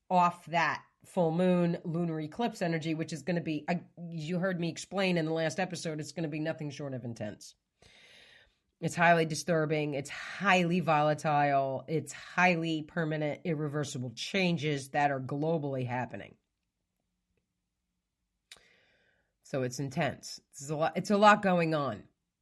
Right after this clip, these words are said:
you know, and remember the eclipses pull in for six months. So the one that, that, you know, hit mid-October, and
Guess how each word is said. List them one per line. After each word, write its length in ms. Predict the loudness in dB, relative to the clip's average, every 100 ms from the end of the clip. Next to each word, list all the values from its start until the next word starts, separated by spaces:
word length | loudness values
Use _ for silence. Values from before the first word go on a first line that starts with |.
| _
you 140 | -2 0
know, 180 | 0 0
and 220 | 2 4
remember 380 | 4 4 6 4
the 140 | 2
eclipses 840 | -4 0 2 2 2 -4 -4 -6 -12 -10
pull 360 | -2 0 0 0
in 240 | 0 0
for 140 | -2 -8
six 360 | -6 -6 -4
months. 440 | -4 -4 -8 -16 -20 _ _ _ _ _ _ _ _ _ _ -12
So 260 | -2 -2
the 100 | -2
one 220 | -2 0
that, 300 | 0 -2 -6 -4
that, 300 | -4 -6 _ _
you 100 | -8 -6
know, 120 | -6
hit 320 | -4 -6 -4
mid-October, 920 | -4 -2 -4 -6 -2 2 4 4 2 -12 -20 -20 -20 -20 _
and 500 | 2 4 4 2 0